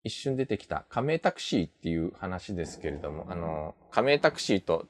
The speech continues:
仲介タクシーっていう、まあな-、まあなんかそういうのがあるということだけ、まあちょっとここでは簡単に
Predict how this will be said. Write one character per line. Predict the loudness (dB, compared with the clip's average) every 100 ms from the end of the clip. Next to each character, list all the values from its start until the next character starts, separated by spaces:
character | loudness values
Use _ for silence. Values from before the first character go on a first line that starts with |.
| 2
仲 | 2
介 | 8 6
タ | 8 4
ク |
シ | 2 -4
ー | -4
っ |
て | -4
い | -4
う、 |
ま | -2 -2
あ |
な-、 | -2 -4
ま | -2 0
あ | 0
な | -4
ん |
か | -8
そ | 0 4
う | 4
い |
う |
の | 4
が | 4 2
あ |
る | 0
と | 0
い | -2
う |
こ | -2
と | -2 -2
だ | -2
け、 |
ま | -4 -4
あ |
ち | -6
ょ |
っ | -6
と | -6 -6 -6
こ | -2
こ | 0
で | 2
は | 0 -4 -10 -12 -16 _
簡 | 0 0
単 | 0 -2
に | -4